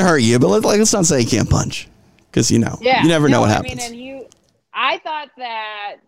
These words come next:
Speaker 2: he was winning the first part. He was losing, uh, Paddy was losing that first part of that round, but he remained calm. That was what was most impressive, was being it was his fir-, his debut,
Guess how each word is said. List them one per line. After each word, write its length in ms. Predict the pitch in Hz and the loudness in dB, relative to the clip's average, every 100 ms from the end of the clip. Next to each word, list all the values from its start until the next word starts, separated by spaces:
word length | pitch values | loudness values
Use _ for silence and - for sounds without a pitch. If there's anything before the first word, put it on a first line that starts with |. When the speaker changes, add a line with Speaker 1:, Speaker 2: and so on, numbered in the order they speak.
| _ _ _ | _ _ _
Speaker 2:
he 200 | 220 233 | -20 -12
was 200 | 247 226 | -10 -10
winning 300 | 190 170 185 | -10 -6 -6
the 100 | 202 | -6
first 400 | - 180 170 - | -6 -6 -6 -8
part. 140 | 165 170 | -2 0
He 60 | |
was 140 | 240 190 | 0 2
losing, 360 | 226 277 190 | 4 4 2
uh, 260 | 165 180 180 175 | 4 4 4 2
Paddy 320 | 214 226 190 | 0 0 -2
was 140 | 190 185 | -6 -10
losing 260 | 180 185 | -12 -10
that 240 | 185 156 - | -10 -12 -12
first 300 | 190 175 _ | -12 -12 _
part 220 | 170 170 | -6 -6
of 140 | 165 165 | -8 -6
that 260 | 165 147 | -6 -6
round, 540 | 151 180 202 170 175 175 | -4 -2 -2 -4 -6 -4
but 280 | 180 180 - _ _ _ - | -2 -2 -4 _ _ _ 0
he 120 | 330 | 2
remained 600 | 339 330 269 269 302 302 | 2 0 0 0 -2 -6
calm. 400 | - 226 214 226 | -4 -2 -2 0
That 180 | 247 277 | 0 0
was 160 | 330 | -4
what 240 | 285 269 233 | -4 -6 -6
was 180 | 233 226 | -10 -8
most 260 | 208 202 | -12 -10
impressive, 580 | 214 196 196 190 208 190 | -14 -4 -4 -2 -4 -2
was 400 | 196 185 180 185 - 202 | 0 0 0 -4 -10 -6
being 360 | 240 254 262 254 | -2 0 -2 -2
it 120 | 196 | 0
was 180 | 208 202 | -2 -2
his 200 | 220 208 | -4 -4
fir-, 180 | _ 202 | _ -4
his 240 | 196 220 | -2 -2
debut, 720 | - 233 208 190 180 175 180 | 0 -2 -2 -2 2 2 0